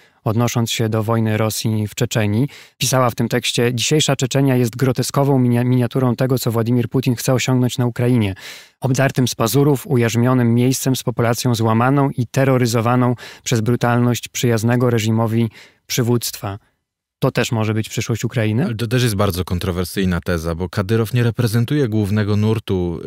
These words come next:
Speaker 2: y, islamu, który w, y, jest w Czeczenii. W, Kadyrow jest, y, sufitą. E, t-, nurt salaficki, który jest, do-, dominuje wśród biedoty, wśród młodzieży,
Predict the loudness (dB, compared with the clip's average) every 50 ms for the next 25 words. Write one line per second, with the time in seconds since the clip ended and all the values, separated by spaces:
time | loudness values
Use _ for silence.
0 | -2 -2 -2 -2 -2 -4 -2 0 0 0 0 0 -2 -4 -6 -8 -6 -4 -4 -6
1 | -6 -8 -8 -6 -4 -4 -2 -2 -2 -2 -2 -2 -2 -4 -4 -6 -8 -6 -4 -4
2 | -4 -6 -4 -6 -6 -4 0 0 0 2 2 0 -2 -6 -8 -10 -12 -12 -8 -6
3 | -6 -4 -4 -4 -4 -2 -2 -2 -2 -4 -4 -4 -4 -4 -4 -4 -8 -8 -6 -6
4 | -6 -6 -4 -4 -6 -4 -2 -4 -4 -2 -2 -4 -2 -2 -6 -8 -12 -18 -20 -20
5 | -14 -6 -2 0 0 0 0 -2 -6 -4 -2 0 0 0 -2 -4 -6 -6 -4 0
6 | 0 0 0 -2 -4 -6 -6 -8 -10 -12 -8 -4 -4 -2 -2 -2 -4 -4 -4 -4
7 | -2 -2 -2 -2 0 0 2 2 2 2 2 2 0 0 -2 -2 -4 -4 -4 -4
8 | -2 0 0 2 4 2 2 2 0 -2 -4 -4 -4 -6 -6 -6 -4 -2 0 0
9 | 0 2 2 2 2 2 0 0 -2 -2